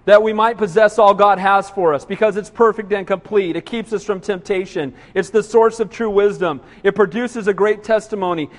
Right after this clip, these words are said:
It keeps us from falling away. It's the source for teaching our children. It installs holy fear. It keeps us from idol worship, that we might know His inheritance and our inheritance in our life, so we might not face God's righteous judgment,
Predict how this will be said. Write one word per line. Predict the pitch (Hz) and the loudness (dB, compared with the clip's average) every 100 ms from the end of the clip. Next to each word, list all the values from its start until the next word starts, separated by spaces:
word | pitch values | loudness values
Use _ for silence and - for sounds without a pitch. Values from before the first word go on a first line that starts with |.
| - | -6
It | 185 | -6
keeps | 247 247 - | -4 -4 -4
us | 220 | -4
from | 208 180 | -6 0
falling | 214 208 208 196 | 2 2 0 0
away. | 190 196 170 135 - | 2 2 0 -4 -8
It's | 190 190 | -8 -4
the | 214 | -4
source | - 240 226 | 2 2 2
for | 214 | -4
teaching | - 233 220 208 | -4 -8 -8 -4
our | 190 | -4
children. | 180 233 226 196 151 - - | -4 0 0 0 -6 -10 -4
It | 208 | -2
installs | 214 - - 233 240 - | -2 -4 4 6 6 2
holy | 226 220 214 | 0 0 -2
fear. | - 226 220 170 147 - 196 | -6 -4 0 0 -2 -6 -4
It | 190 | -4
keeps | 262 247 240 | -6 -6 -6
us | 226 | -6
from | 226 214 | -4 0
idol | 202 220 214 | 2 4 2
worship, | 185 175 - 147 - - - | 0 -4 -2 -4 -4 -6 0
that | 208 | 0
we | 214 | 2
might | 220 233 | 0 0
know | 208 233 | 2 4
His | 233 214 | 4 2
inheritance | 208 196 220 208 190 147 190 | -2 -2 -2 -2 -4 -6 -4
and | 196 | -2
our | 214 | -2
inheritance | 196 202 180 190 190 | -2 -4 -4 -8 -6
in | |
our | 185 190 | -2 -2
life, | 175 151 170 - - - | -2 -2 -6 -18 -20 -4
so | 220 | -2
we | |
might | 214 233 | 0 0
not | 240 220 - | -2 -2 0
face | 226 - | 0 2
God's | 214 214 165 | 2 2 2
righteous | 202 208 214 180 | 2 2 -2 -10
judgment, | 135 190 196 170 160 - | 0 2 2 -2 -8 -8